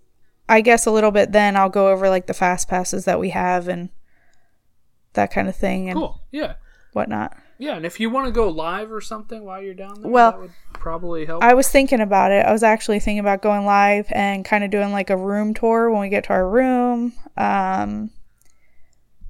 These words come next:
Speaker 1: as well as, like, in the park and stuff like that. I've been kind of, like,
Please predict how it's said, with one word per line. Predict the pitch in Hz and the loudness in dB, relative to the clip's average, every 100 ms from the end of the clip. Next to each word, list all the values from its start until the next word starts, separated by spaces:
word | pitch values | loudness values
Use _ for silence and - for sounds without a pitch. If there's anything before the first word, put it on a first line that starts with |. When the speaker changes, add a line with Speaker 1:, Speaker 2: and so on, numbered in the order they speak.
| - | -6
Speaker 1:
as | 240 214 | -2 2
well | 208 190 | 4 4
as, | |
like, | 196 190 | 4 2
in | 220 | 0
the | 196 | -2
park | - 196 190 190 - | 2 4 4 4 0
and | 180 175 185 - - - - - - - | -4 -4 -8 -10 -12 -20 -20 -20 -20 -10
stuff | - 208 | 2 2
like | 190 185 | 2 2
that. | 185 180 | 2 2
I've | 185 - | 0 -6
been | 190 | -8
kind | - 214 | -4 -4
of, | 190 185 | -4 -4
like, | 180 202 - | -4 -4 -10